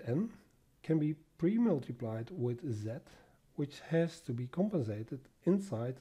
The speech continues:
the summation. The function in between brackets can be rewritten as the given differentiation, which can be taken outside the summation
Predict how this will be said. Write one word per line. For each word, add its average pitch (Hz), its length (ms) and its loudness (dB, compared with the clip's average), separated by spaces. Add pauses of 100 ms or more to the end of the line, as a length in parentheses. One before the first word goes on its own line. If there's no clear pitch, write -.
the 131 60 -6
summation. 127 600 -4 (1400)
The 135 80 -2
function 143 480 2
in 143 140 2
between 131 340 2
brackets - 540 -6 (280)
can 147 120 2
be 139 160 2
rewritten 190 800 2
as 127 100 -2
the 123 60 -4
given 170 420 2 (240)
differentiation, 127 880 -4 (800)
which 139 180 -2
can 143 160 4
be 120 140 2 (160)
taken 151 460 0 (160)
outside 170 500 4
the - 100 -8
summation 117 680 -2